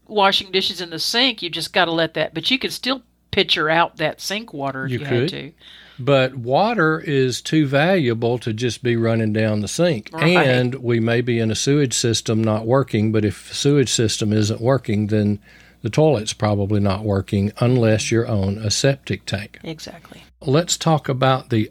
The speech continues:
Speaker 2: actual going.
Speaker 1: Mm-hmm.
Speaker 2: There are camp toilets. There are composting toilets, little mini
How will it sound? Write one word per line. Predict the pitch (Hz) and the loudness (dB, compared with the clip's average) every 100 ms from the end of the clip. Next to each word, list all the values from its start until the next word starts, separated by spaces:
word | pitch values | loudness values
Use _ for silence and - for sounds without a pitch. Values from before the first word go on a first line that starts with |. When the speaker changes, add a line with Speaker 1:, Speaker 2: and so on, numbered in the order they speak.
| - | 0
Speaker 2:
actual | 120 117 - 123 110 107 104 - _ _ 107 | 0 0 -2 -2 0 0 -2 -6 _ _ -10
going. | 92 117 110 92 85 80 - _ _ | 0 2 2 0 -8 -12 -18 _ _
Speaker 1:
Mm-hmm. | 170 160 160 277 359 - - _ - | -16 -14 -12 -12 -12 -16 -18 _ -4
Speaker 2:
There | 113 127 123 | 2 2 2
are | 131 151 185 113 120 135 - | 2 4 4 2 0 -4 -6
camp | - 123 127 - | 0 2 0 -4
toilets. | - 135 127 139 170 - - - - | -4 2 2 2 -2 -8 -12 -12 -8
There | 110 117 | 0 0
are | 107 | 0
composting | 107 - 117 120 - 131 127 - 123 117 | -4 0 2 2 0 2 2 0 -2 -2
toilets, | - 127 127 147 - - 110 | 0 2 2 2 -2 -8 -4
little | 110 107 | -2 -2
mini | 101 113 123 123 110 | 0 2 2 0 -2